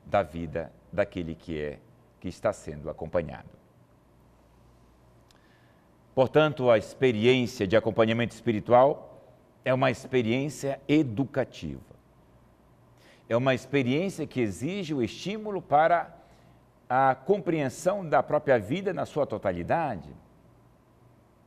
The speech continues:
Uma totalidade unificada, harmoniosa.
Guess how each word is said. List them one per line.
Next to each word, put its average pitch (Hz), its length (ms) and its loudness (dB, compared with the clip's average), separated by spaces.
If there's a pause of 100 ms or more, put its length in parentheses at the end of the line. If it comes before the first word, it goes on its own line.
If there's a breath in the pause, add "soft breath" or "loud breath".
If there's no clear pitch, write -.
(840)
Uma 135 180 2
totalidade 127 640 2
unificada, 107 840 -4
harmoniosa. 101 920 0